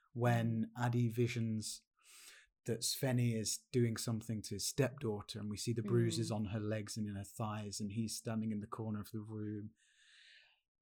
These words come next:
Speaker 1: That's, like, proper nightmare fuel, isn't it?
Speaker 2: Yeah.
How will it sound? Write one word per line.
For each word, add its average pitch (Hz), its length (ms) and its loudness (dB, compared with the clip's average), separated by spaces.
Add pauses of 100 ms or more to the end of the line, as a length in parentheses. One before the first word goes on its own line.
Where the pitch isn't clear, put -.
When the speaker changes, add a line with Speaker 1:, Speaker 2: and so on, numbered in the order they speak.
(280)
Speaker 1:
That's, - 580 4
like, 123 320 0
proper - 460 4
nightmare 123 420 4
fuel, 101 320 -8
isn't 120 200 -2
it? 190 80 0
Speaker 2:
Yeah. 170 420 0